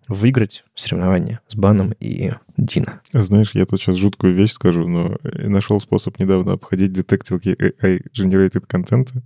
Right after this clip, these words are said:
Speaker 2: через S V G co точка d, который Томас Штайнер сделал. <laughs>
Speaker 1: Трассируешь?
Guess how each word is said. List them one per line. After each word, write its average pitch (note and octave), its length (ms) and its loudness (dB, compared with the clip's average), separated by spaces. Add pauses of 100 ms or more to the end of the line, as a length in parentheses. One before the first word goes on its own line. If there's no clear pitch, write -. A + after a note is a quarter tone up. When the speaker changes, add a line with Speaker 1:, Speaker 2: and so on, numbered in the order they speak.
(140)
Speaker 2:
через - 280 2
S - 180 -4
V G#2 100 2
G G2+ 180 -2
co A2+ 360 2 (160)
точка G2+ 300 -2
d, F#2 340 -2
который - 320 -4
Томас F#2 300 -2
Штайнер F2+ 340 0
сделал. G#2 300 0 (400)
<laughs> - 400 -12
Speaker 1:
Трассируешь? B2 760 0